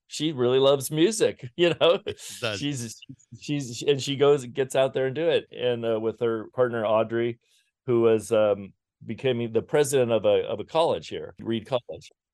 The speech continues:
Speaker 1: And so, uh, they had, o-, for their opening, or her, her big welcoming committee that, uh, weekend was for, for celebrating her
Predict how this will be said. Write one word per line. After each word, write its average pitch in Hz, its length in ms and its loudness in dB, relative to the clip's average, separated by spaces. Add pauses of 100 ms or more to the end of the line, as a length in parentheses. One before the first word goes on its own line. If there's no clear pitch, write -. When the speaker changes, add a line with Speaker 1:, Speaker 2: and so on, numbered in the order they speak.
Speaker 1:
And 120 180 -2
so, 120 300 4
uh, 113 60 4
they 120 200 2
had, 117 240 2
o-, 113 240 -6
for 120 120 -4
their 107 140 0
opening, 120 540 -4 (120)
or 104 120 -8
her, 110 280 -2
her 123 80 -6
big 123 180 0
welcoming 117 720 0 (440)
committee 110 560 -4 (360)
that, 101 240 0 (260)
uh, 92 220 -2
weekend 107 480 -2
was 98 440 0 (260)
for, 92 340 -4
for 92 380 -4
celebrating 113 540 2
her 117 200 -2